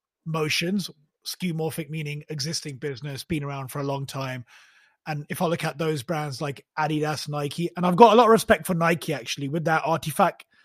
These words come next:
Artifact, uh, acquisition. Like, they seem very innovative for a large company, but all the rest will really gently come in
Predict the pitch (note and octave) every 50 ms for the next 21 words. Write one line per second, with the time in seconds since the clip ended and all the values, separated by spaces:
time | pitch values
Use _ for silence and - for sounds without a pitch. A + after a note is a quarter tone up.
0 | _ _ _ - E3 E3+ - - E3 - G3+ F#3+ - - - - _ - E3 D3+
1 | - - F3 F3 - - D#3 C3+ F3+ E3 - - A3 A3+ G#3 - _ _ _ _
2 | _ _ _ E3 D3+ D3+ D#3 D#3 D3+ - D3 E3+ F#3+ F#3 C#3 - - D#3 D3 C#3+
3 | C#3 C3 C#3 D3 D3 E3+ F3+ F3+ D3+ D3 C#3 D3 D#3 C#3+ C3+ C3+ - - C#3 B2
4 | - D3 C#3 C3 C3+ C3+ C3 C3 A#2+ - - D#3+ D3+ C3 - C3+ C3+ C3 A#2+ D#3
5 | D#3 G#3+ G#3 G3+ E3+ F3 D3+ E3 F3 D3 C#3 C3+ - - - - _ _ _ _
6 | _ _ _ _ _ D3+ D3+ D3+ C#3+ C#3 C3+ _ D#3 C#3 C#3+ E3 E3+ D#3+ D#3+ D3+
7 | C#3+ C3+ B2 B2+ D#3 E3 E3 C3+ C3+ D3+ D#3 D3+ C#3+ - - - D3 C#3+ D3+ E3+
8 | G3 G#3+ G#3+ -